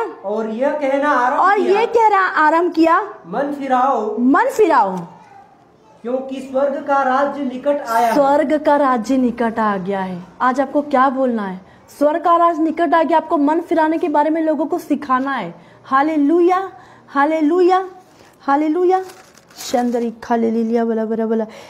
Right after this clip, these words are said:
Speaker 2: इसलिए पहले तुम परमेश्वर के राज्य की खोज करो। आप जब परमेश्वर के राज्य की खोज करने निकलोगे तो सबसे पहले सारे व्यक्ति लोग आपको किस विषय में सिखाएंगे? मन फिराव के बारे में सिखाओगे। परमेश्वर के आगे निकट आ गया है, जल्द आने वाला है यीशु मसीह,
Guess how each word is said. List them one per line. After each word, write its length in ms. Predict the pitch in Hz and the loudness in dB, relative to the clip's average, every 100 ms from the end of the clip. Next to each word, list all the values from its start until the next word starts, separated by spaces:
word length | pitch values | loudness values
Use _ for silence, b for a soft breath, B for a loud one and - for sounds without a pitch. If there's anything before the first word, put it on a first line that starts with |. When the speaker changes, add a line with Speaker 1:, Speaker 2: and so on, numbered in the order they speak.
| B | B
Speaker 2:
इसलिए 340 | 359 - 392 403 | -4 0 0 0
पहले 520 | - 320 294 294 330 | 0 0 0 0 -2
तुम 320 | - 330 349 | -2 -2 -2
परमेश्वर 760 | 311 240 233 247 302 302 - 294 | -2 -2 -2 -4 -4 -6 -10 -4
के 120 | 302 | -4
राज्य 480 | 233 226 240 208 254 | -2 -4 -4 -6 -8
की 160 | 262 | -8
खोज 360 | 254 220 196 - | -8 -8 -8 -8
करो। 220 | 202 196 B B - | -10 -10 B B -4
आप 180 | 247 220 | -2 -2
जब 140 | 262 | -2
परमेश्वर 400 | 233 247 254 311 | -2 -2 -4 -4
के 100 | 294 | -2
राज्य 340 | 233 262 269 | 0 0 -2
की 140 | 294 294 | -4 -6
खोज 380 | - 240 262 - | -2 -2 -2 -2
करने 260 | 240 233 | -4 -2
निकलोगे 500 | 220 208 202 202 320 B B | -4 -6 -6 -2 -4 B B
तो 80 | 370 | -4
सबसे 440 | 359 262 - - 339 | -2 -2 -2 -4 0
पहले 280 | 302 285 | 2 0
सारे 420 | 294 262 214 254 359 | 0 2 2 2 0
व्यक्ति 400 | 247 233 - 226 | 0 -2 -4 -4
लोग 140 | 214 | 0
आपको 340 | 214 214 330 381 B B | -2 0 -2 -2 B B
किस 200 | 330 330 | -2 0
विषय 260 | 339 330 349 | -2 0 0
में 120 | 339 | -2
सिखाएंगे? 560 | 339 330 320 339 392 392 B 214 | -4 -2 -2 0 0 -2 B -2
मन 200 | 214 214 | 0 0
फिराव 400 | 254 247 247 254 | 0 0 0 0
के 80 | |
बारे 220 | 262 262 262 | -2 -2 -2
में 140 | 277 | -4
सिखाओगे। 540 | 285 269 262 262 277 277 B | -6 -4 -2 -2 -2 -6 B
परमेश्वर 440 | 226 214 214 214 254 | -4 -2 -4 -6 -4
के 80 | 254 | 0
आगे 320 | 240 226 262 | 0 0 0
निकट 400 | 247 240 277 285 | 0 0 -2 2
आ 120 | 285 | 0
गया 200 | 240 285 | 0 0
है, 180 | 277 285 - | -2 -6 -10
जल्द 320 | 190 220 247 | -2 0 2
आने 240 | 277 285 302 | 2 0 0
वाला 200 | 302 311 | 0 0
है 80 | 302 | -2
यीशु 220 | 294 294 | -2 -2
मसीह, 280 | 285 285 | 0 -2